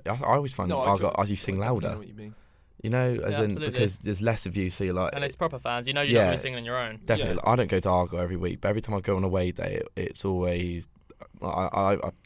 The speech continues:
Speaker 1: I don't, I struggle to forget it.
Speaker 2: Yeah. I
Speaker 1: Really.
Speaker 2: could, yeah, no, I completely agree with that. I love an away day, especially with, with, I've been to a few with Bristol City that stand out in in my memory, we, even if we, even if we haven't got such a great result,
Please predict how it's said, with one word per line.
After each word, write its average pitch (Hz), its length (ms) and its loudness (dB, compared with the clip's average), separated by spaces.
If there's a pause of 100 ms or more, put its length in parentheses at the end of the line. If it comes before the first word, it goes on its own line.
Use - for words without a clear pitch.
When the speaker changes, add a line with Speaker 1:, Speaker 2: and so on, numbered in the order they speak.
(320)
Speaker 1:
I 95 60 0
don't, 98 120 2
I 95 80 -2
struggle 92 300 -2
to 85 80 -6
forget - 340 -6
it. - 160 -6 (200)
Speaker 2:
Yeah. 147 260 -8 (280)
I 127 100 0
Speaker 1:
Really. 87 200 0
Speaker 2:
could, 120 100 -8
yeah, 120 140 -2
no, 113 220 -2
I - 40 -4
completely - 360 6
agree 101 180 -10
with 98 120 -12
that. 101 180 -6
I - 60 -6
love 110 200 -6
an 107 60 -10
away 104 220 -8
day, 101 240 -12 (100)
especially 110 380 -12
with, 113 360 -4
with, 113 400 -8
I've 107 140 -6
been 113 140 2
to - 100 -2
a 107 40 -4
few 113 220 -6
with 107 140 -6
Bristol 107 240 -6
City 104 320 -8
that 98 180 -8 (100)
stand 107 400 -6
out 104 240 -4
in 101 300 -12 (560)
in 110 60 -4
my 113 140 -2
memory, 107 300 -4
we, 113 120 -4
even 156 260 -2
if 131 120 -6
we, 123 240 -2
even 143 220 -6
if 131 120 -6
we 131 60 0
haven't 120 200 -2
got 123 260 -4
such - 240 -4
a 120 40 -8
great 120 240 -4
result, 110 420 -2